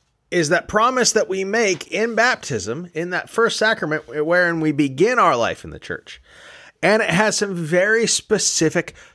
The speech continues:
promises, some very specific things that we are called to do. We are called to worship and participate in corporate worship of God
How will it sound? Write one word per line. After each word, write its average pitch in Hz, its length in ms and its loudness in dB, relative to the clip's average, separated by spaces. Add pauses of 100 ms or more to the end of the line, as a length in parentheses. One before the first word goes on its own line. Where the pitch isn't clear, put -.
(160)
promises, - 1000 0 (1200)
some 120 300 -4
very 139 280 4
specific - 520 0
things 110 320 -4
that 123 120 0
we 107 140 0
are 95 100 2
called 90 320 0
to - 80 -12
do. 147 160 0
We 95 120 2
are 92 80 2
called 110 480 0
to 90 400 -4 (1300)
worship 139 360 2
and 117 140 2
participate 143 840 -2
in 101 220 -4
corporate 127 540 0
worship 127 480 0
of 95 160 -6
God 123 400 2